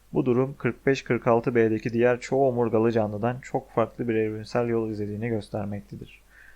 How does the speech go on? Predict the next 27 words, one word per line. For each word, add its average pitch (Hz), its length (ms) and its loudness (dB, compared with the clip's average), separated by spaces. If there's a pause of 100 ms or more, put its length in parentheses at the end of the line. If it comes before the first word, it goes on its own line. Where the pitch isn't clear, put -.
(160)
Resif - 340 -2
devi 117 280 -2 (340)
diğer 143 180 4
otçullardan 120 720 2
çok - 340 -4
daha 120 160 6
fazla 113 360 2
büyümeyi 110 340 -2
başarmıştır. 104 720 -6 (300)
Çünkü - 280 -8
kabuğunu 131 440 2
kırabilecek 120 520 4
kadar 113 320 0
büyük 120 240 -2
bir 110 140 -2
canlının 104 400 -4
soyu 110 280 -6
tükenmiştir. - 680 -12 (420)
Gaz - 280 4
foklarının 120 520 -2
yoğun 123 380 0
bezlerine 107 600 -4 (580)
benzer 113 340 2
görünümdedir 104 640 -4
diyor 95 160 -6
enzim 104 360 -8
kozu-, - 320 -12